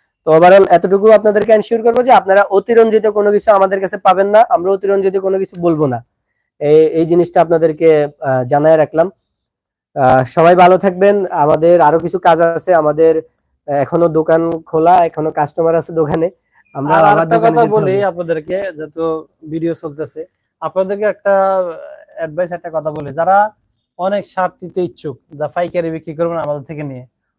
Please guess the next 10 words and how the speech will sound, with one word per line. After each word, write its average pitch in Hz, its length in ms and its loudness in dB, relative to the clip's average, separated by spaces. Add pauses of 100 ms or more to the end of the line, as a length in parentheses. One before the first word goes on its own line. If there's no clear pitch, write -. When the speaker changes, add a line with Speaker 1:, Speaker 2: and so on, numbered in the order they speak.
Speaker 2:
সরাসরি 202 460 0
আমাদের 214 400 0
গোডাউনে 180 340 -4
চলে 208 220 -6
আসেন, 226 400 -6 (520)
আপনাদের 156 320 -10
জন্য 165 180 -6
Speaker 1:
হুম। 165 80 -6
Speaker 2:
দাওয়াত 165 300 2
রইল। 180 220 -6